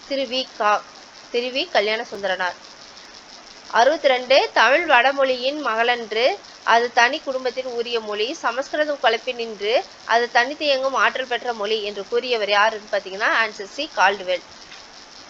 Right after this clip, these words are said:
கொஸ்டின் நம்பர் சிக்ஸ்டி த்ரீ, தாதா சாஹேப் பல்கே விருது முதல் முதலில் தொடங்கப்பட்ட ஆண்டு எது பார்த்தீங்கன்னா, ஆன்சர் பி, ஆயிரத்தி தொள்ளாயிரத்தி அறுபத்தொன்பது. நாடக கலையை மீட்டெடுத்து, மீட்டெடுப்பதே தம்,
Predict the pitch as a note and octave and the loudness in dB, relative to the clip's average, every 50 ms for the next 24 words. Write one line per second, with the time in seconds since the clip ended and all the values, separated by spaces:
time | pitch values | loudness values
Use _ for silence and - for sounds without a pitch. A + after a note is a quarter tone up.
0 | - - - - - - - - - - - - - - B3 B3+ - F4 F#4 F4+ | -20 -20 -20 -20 -20 -20 -20 -20 -20 -20 -20 -12 -6 -4 -4 -2 -2 -2 -2 -2
1 | F4 D#4 D4+ D4+ C#4+ B3+ A#3 - - C#4 C4 - B3+ C4+ D#4 F#4+ G#4 - - - | 0 -2 -2 -2 -4 -8 -8 -6 -6 -6 -2 0 2 2 2 0 -2 -8 -14 -20
2 | - - - - - - B3 A#3 A#3+ C#4 D4+ E4+ E4 E4+ E4+ F4 F4 D#4 C4+ C4 | -20 -20 -20 -4 2 6 6 6 6 6 4 4 2 2 2 0 2 2 4 4
3 | C4 B3+ C#4+ C#4+ D4+ D4 - - A#3 A3+ A#3 A#3+ A#3 C4 B3+ A#3 - - G#3+ A#3 | 4 2 2 0 0 0 0 -4 -2 -2 -4 -4 -4 -4 -4 -4 -6 -8 -12 -14
4 | A#3 B3+ A#3 C4+ D4+ F#4+ F#4+ - - - - - - - - - - - - - | -14 -12 -10 -8 -8 -8 -10 -12 -16 -20 -20 -20 -20 -20 -20 -20 -20 -20 -20 -18
5 | - - B3 C#4 E4+ F4+ F4+ F4+ E4+ E4 E4+ E4 - C#4+ C4+ C4 C4 B3+ - A#3+ | -12 -8 -4 -2 -2 0 0 -2 -2 -4 -4 -2 0 0 0 -2 -4 -4 -4 -2
6 | G#3+ A3+ C4 C4+ C#4 C4 A#3+ A3+ B3 A#3 A3+ G#3+ G#3+ G#3 A3+ C4 F4+ A4 F#4+ - | 0 0 -2 -2 -2 -6 -6 -6 -6 -8 -10 -10 -10 -6 -4 -2 -2 -2 -2 -2
7 | B3+ A#3 A#3 - C4 G#3+ G#3+ G#3 A#3 D4+ G4 A4+ - - - - A#3+ A3 A#3+ A#3+ | -4 -8 -8 -8 -10 -10 -8 -6 -6 -4 -4 -6 -6 -10 -14 -6 -2 0 0 0
8 | A#3 A#3+ A3 G#3+ A3 C4 A#3+ A3 G#3 G3+ - G3 F#3+ F#3 F#3+ F#3 F#3 F3 - - | 0 0 -2 0 0 -2 -2 -2 -4 -6 -6 -6 -4 -2 -4 -2 -2 -4 -6 -8
9 | - - - - - - - - - - - - - - - A3+ A#3+ A#3+ B3 C#4 | -16 -20 -20 -20 -20 -20 -20 -20 -20 -20 -18 -18 -18 -8 0 6 8 8 8 8
10 | E4+ G4 F#4+ G4 F#4+ - D#4+ C#4+ C#4 C#4 C#4 C#4+ D4 C4+ C4 C4 C4+ - C#4+ C4 | 6 4 0 -4 -2 0 2 2 2 2 0 -2 -4 -4 -4 -6 -4 -2 -2 -2
11 | - - - - C4 C4 A3 - - - - A3+ A#3+ C4 C#4+ D#4 D4+ - - C#4+ | -2 -2 -4 0 0 0 0 -2 -6 -14 -12 -8 -4 -4 -4 -4 -6 -2 0 2
12 | C4+ B3+ B3+ - - A#3+ A3+ A3+ B3+ D4+ - - C4+ A#3 A3+ A3+ | 2 2 0 -2 -2 -2 0 2 2 0 2 2 2 2 2 -2